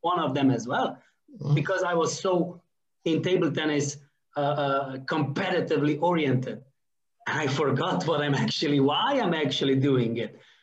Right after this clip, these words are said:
Speaker 1: So
Speaker 2: Yeah.
Speaker 1: I'm pretty sure it's in that direction, and, uh, please share, share,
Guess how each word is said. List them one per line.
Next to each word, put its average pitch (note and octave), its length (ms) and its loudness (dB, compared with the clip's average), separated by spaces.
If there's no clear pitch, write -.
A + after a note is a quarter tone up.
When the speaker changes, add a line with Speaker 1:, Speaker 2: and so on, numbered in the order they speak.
Speaker 1:
So C3+ 360 4
Speaker 2:
Yeah. D3 60 -2
Speaker 1:
I'm C3 80 -4
pretty G#3 300 2
sure G3+ 240 0
it's F3+ 200 0
in D#3+ 100 -2
that F3 200 0
direction, E3 560 0
and, C#3 500 0
uh, C3+ 340 2
please D3+ 280 0
share, D3 500 0
share, D#3 380 -2